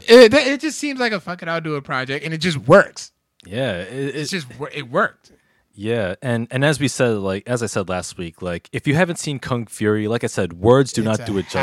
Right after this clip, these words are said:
Speaker 2: justice.
Speaker 1: hour out of your time.
Speaker 2: It's on Netflix and YouTube. Like, words do not do it justice. Just, just watch it.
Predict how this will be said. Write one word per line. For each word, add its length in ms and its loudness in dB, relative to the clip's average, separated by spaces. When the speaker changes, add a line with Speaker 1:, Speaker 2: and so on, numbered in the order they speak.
Speaker 2:
justice. 40 -16
Speaker 1:
hour 280 0
out 140 -2
of 60 -4
your 120 -6
time. 400 -12
Speaker 2:
It's 160 -8
on 160 6
Netflix 420 -2
and 120 -4
YouTube. 600 -4
Like, 340 -8
words 580 8
do 140 -4
not 340 -4
do 120 -2
it 100 -2
justice. 480 -10
Just, 320 -4
just 180 -6
watch 380 -6
it. 180 -16